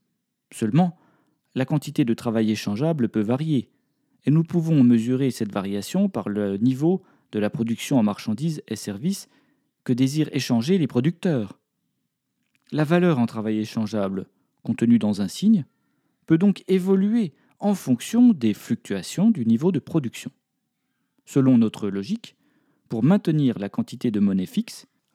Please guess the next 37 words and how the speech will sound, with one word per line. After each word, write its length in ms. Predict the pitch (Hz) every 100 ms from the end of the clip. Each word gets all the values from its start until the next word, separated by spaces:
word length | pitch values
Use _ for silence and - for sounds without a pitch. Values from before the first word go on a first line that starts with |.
| _
le 200 | 120 120
prix 240 | - 135 127
total 720 | 135 127 - 143 113 98 - -
de 80 | 113
la 120 | 107
production 680 | - 110 104 - 147 233 220 _ _ 104
doit 140 | 113 -
être 240 | 117 - -
égal 340 | 117 123 120
à 60 | 95
tout 180 | - -
instant 560 | 104 - 127 175 202 _
à 120 | - 107
la 120 | 107
quantité 400 | 107 - 104 147
de 100 | 110
signes 300 | - 107 101
monétaires. 680 | 101 120 139 120 95 87 _ _ _ _ _ _ _ _ -
Dans 120 | 113
ces 160 | 104 117
circonstances, 800 | - 107 104 92 165 202 208 - _ _ _ _ _ -
le 120 | 117
P 200 | 139 135
I 40 |
B 80 | 135
dans 160 | 147 107
sa 160 | 107
définition 500 | 110 104 110 104 110
classique 560 | 104 101 - 208 214 -
devient 260 | 113 113 120 -
une 120 | 143
constante. 520 | 190 185 185 127 - - _ _ _ _ 131
Il 120 | 139
ne 80 | 151
mesure 360 | 147 151 143
plus 100 | -
rien. 260 | 113 98